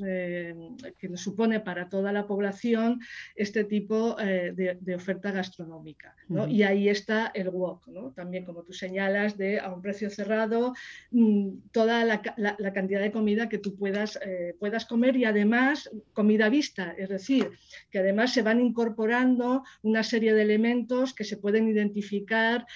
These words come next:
Speaker 1: con una nueva forma de entender, eh, la, la oferta culinaria en sentido amplio, es decir, porque eso de la comida vista, ¿no? Es decir, el que tú ves cómo se está cocinando es algo que también se puso de moda, pues, probablemente en los dos mil, ¿no? En,
Speaker 2: Mm.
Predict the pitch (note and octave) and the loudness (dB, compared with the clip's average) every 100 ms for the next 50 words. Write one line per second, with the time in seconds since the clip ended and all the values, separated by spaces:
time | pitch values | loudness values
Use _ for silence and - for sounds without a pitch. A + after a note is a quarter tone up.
0 | - _ G#3 A3 A3+ A3 A3+ G#3+ G3+ - | -20 _ 4 4 6 6 6 4 0 0
1 | A#3+ A#3 A3+ A#3 A3 G#3 G3 F#3 F#3+ G3+ | 0 2 2 2 0 0 0 -4 0 4
2 | G#3+ G#3+ G#3+ G#3+ G3 F#3 F3+ E3+ E3 E3+ | 6 6 0 -2 0 0 -2 -6 -12 -10
3 | G3 G3 A3 G3+ G3+ A3+ A#3+ A#3 G#3+ G#3+ | -6 -4 -2 -2 0 0 0 0 2 4
4 | A3 A#3 A#3+ A#3 G#3 F#3+ G3+ G3 G#3+ B3 | 4 4 2 2 -2 -4 -2 0 2 2
5 | G#3+ F#3 F3 F#3 F#3 G#3 F#3+ F#3 F#3 G3+ | 2 -2 -8 -8 -8 -8 -8 -12 -8 -4
6 | G3+ G3+ F#3+ G3 G3+ G3 G3 _ _ - | -4 -4 -4 -2 -2 -4 -10 _ _ -20
7 | - - G#3 A#3 A3+ F#3 E3+ G#3+ G3+ - | -20 -12 2 2 2 -4 -4 -2 -2 -4
8 | G3 F3+ F3+ G#3 G3 G3+ G#3 F#3+ F#3+ - | -6 -6 -6 -2 -2 -2 -4 -8 -8 -8
9 | F#3+ G3 G3 G3 G3 G#3 G#3+ F#3+ F#3 F#3+ | -8 -8 -6 -4 -2 -2 -2 -2 -4 -4
10 | G3 F3+ F#3 F#3 F#3 F#3+ F#3+ F3+ F3+ F3+ | -8 -6 -8 -8 -10 -8 -6 -6 -6 -4
11 | F#3+ F#3 - E3+ F3 E3+ F3 F#3 F#3 F#3 | -6 -8 -14 -10 -10 -10 -8 -4 -4 -6
12 | E3+ D#3+ A3 F3 E3 A#3+ G#3 E3 | -12 -6 -6 -6 -10 -4 -2 0